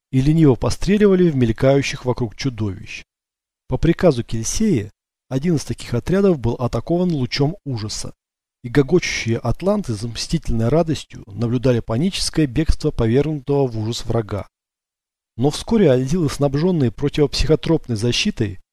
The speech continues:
вернулись, и последующие атаки успеха не принесли. Магнитомер показывал появление крупных металлических масс. Командор решил,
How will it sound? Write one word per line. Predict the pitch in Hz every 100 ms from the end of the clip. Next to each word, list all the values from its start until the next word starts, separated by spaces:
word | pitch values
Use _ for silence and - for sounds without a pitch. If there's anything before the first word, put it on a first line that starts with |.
| _ 110
вернулись, | 123 131 175 208 175 -
и | 135
последующие | 147 - 147 123 113 127
атаки | 123 - 180 -
успеха | 143 127 - 131 131
не | 131
принесли. | - 131 135 - 98 92 _ _ _ _ _ -
Магнитомер | 113 131 147 156 170 226
показывал | 208 151 160 156 151
появление | - 131 131 175 147
крупных | - 185 - 180 156
металлических | 135 123 143 - - - 135
масс. | 117 - - - _ _ _ _ _
Командор | - 123 139 139 180
решил, | 185 175 - 117 101